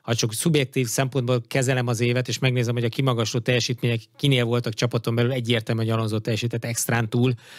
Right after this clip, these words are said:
Ocon is egy nagyon jó átlagot hozott, és nagyon komoly pontszerző kvalitásai vannak. Tehát, hogyha Ocon sokan egyébként pont amiatt, mert nagyon sokszor kerül, ö,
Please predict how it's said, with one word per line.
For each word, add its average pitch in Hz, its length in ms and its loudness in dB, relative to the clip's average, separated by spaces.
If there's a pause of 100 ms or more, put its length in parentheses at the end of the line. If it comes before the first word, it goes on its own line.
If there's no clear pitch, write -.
(260)
Ocon 147 260 2
is 127 140 2
egy 127 80 0
nagyon 127 220 2
jó 123 120 2
átlagot 120 400 0
hozott, 123 280 0
és - 100 -6
nagyon 135 360 2
komoly 120 260 0
pontszerző 117 640 0 (580)
kvalitásai 117 580 0
vannak. 113 160 0
Tehát, 120 120 0
hogyha 131 400 0 (300)
Ocon 170 300 2
sokan 160 520 0
egyébként 160 440 0
pont 175 260 0
amiatt, 147 320 2
mert 139 120 2
nagyon 147 120 2
sokszor 127 360 -2
kerül, 127 440 0
ö, 135 260 2